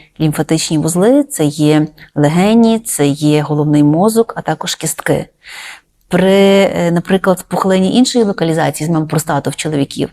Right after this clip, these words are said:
це є лімфатичні вузли і кістки. Тобто в залежності від того, де локалізується пухлина, будуть різні шляхи її метастазування.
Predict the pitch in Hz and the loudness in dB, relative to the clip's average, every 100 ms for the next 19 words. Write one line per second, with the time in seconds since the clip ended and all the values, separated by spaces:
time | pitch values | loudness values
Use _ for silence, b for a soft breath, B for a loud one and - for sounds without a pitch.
0 | B B B - 160 175 175 165 175 - | B B B -4 -2 -2 -2 -2 -2 0
1 | 175 165 160 190 190 151 - - 127 - | -2 -2 -2 -2 -2 -4 -8 -8 -8 -8
2 | _ - 180 - 160 185 226 233 196 180 | _ -10 -6 -2 0 2 2 0 0 -4
3 | - 180 175 190 185 190 170 165 175 170 | -4 0 0 0 0 0 0 0 0 0
4 | 170 170 170 175 170 165 175 - 254 247 | -2 0 0 0 -2 -6 -6 0 2 2
5 | 175 170 170 175 180 175 - 156 - 226 | 0 -2 -2 -2 -2 -2 -4 -6 0 2
6 | 294 294 B B 156 151 185 196 165 - | 2 -2 B B -2 2 0 0 -4 -4
7 | 143 143 131 131 139 | -2 -2 -2 -4 -4